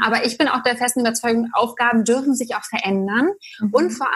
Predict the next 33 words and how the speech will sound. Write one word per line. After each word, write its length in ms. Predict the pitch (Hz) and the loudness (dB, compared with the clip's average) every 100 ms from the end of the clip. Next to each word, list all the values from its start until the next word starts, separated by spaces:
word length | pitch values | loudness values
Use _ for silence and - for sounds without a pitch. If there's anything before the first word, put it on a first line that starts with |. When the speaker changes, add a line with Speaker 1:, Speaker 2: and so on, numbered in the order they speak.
| 208 220 | 2 4
Speaker 1:
allem, 220 | 254 269 240 | 2 2 0
ähm, 220 | 226 233 | 0 2
geht 160 | 240 233 | 0 0
im 120 | 220 | -2
Channeling, 440 | - 240 240 240 233 | 0 2 2 2 2
gehen 120 | 226 | 2
wir 80 | 226 | 2
auch 60 | |
davon 240 | - 208 220 | -4 -6 0
aus, 240 | 196 220 | 0 0
dass 160 | 233 233 | -4 -2
wir 80 | 226 | 0
den 140 | 214 | 0
freien 420 | 196 - 202 208 185 | -4 0 2 2 2
Willen 280 | 214 214 190 | 2 0 -2
haben. 180 | 175 180 | -4 -4
Das 120 | 180 | -2
heißt, 200 | 214 208 - | -2 -2 -2
wir 80 | |
dürfen, 360 | 196 220 226 208 | -2 0 0 0
wir 80 | 226 | 0
können 200 | 247 240 | 0 0
eh 140 | 262 254 | 0 2
alles 220 | 247 285 277 | 0 0 0
machen 480 | 240 - _ 311 339 - - 247 | 0 -2 _ -2 -2 -8 -12 0
und 100 | 240 | 2
wir 80 | |
müssen 280 | 247 349 349 | 2 2 0
auch 100 | 240 | 0
überhaupt 260 | 220 226 233 | 2 0 0
nicht 100 | 233 | 0
diesem 180 | 233 214 | 2 2
Lebensweg 460 | 214 226 220 220 | 2 2 0 -2